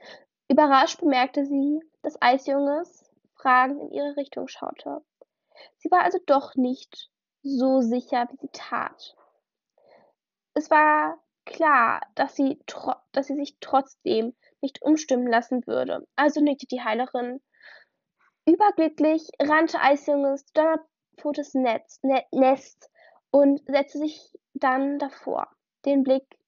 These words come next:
durchgehend auf den verletzten Schüler gerichtet. Es war schon fast mondhoch.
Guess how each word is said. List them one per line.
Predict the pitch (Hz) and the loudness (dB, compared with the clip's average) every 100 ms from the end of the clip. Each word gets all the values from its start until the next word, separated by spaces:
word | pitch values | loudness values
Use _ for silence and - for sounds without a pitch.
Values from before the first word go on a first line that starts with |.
| - | -2
durchgehend | 269 302 - - 285 285 294 - | 0 0 -6 -6 -4 -4 -6 -8
auf | |
den | 285 285 | -8 -8
verletzten | - 277 - 294 | -4 -6 -4 -6
Schüler | - 294 254 | -2 0 0
gerichtet. | 240 247 _ 247 247 - - - _ _ _ _ _ _ _ _ _ _ _ _ _ _ _ _ _ _ - - _ _ _ _ _ _ _ _ _ | -2 -10 _ -12 -12 -16 -18 -18 _ _ _ _ _ _ _ _ _ _ _ _ _ _ _ _ _ _ -20 -20 _ _ _ _ _ _ _ _ _
Es | - - | -12 -2
war | 320 | -2
schon | 339 | -2
fast | 339 349 - | -4 -6 -2
mondhoch. | 269 254 240 - - - _ | 0 0 -2 -10 -14 -16 _